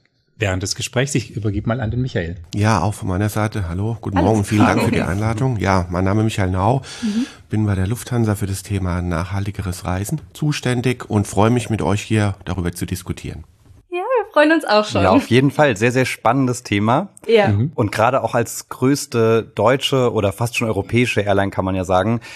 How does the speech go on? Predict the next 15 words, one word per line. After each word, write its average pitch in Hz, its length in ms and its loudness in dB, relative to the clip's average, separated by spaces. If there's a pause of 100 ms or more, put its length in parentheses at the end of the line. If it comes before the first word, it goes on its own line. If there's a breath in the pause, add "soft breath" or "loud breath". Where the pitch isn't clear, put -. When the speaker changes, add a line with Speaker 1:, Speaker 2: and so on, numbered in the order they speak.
(120)
Speaker 4:
habt - 180 -2
ihr 117 60 0
da 104 140 2
wahrscheinlich 101 420 0
auch - 160 -2
eine 95 380 0
relativ 113 480 0
große - 320 -6
Verantwortung, 113 680 0
beziehungsweise 104 840 0
seid 98 260 0
auch, - 340 -2
ähm, 95 280 -2
sehr 104 160 0
stark 104 400 0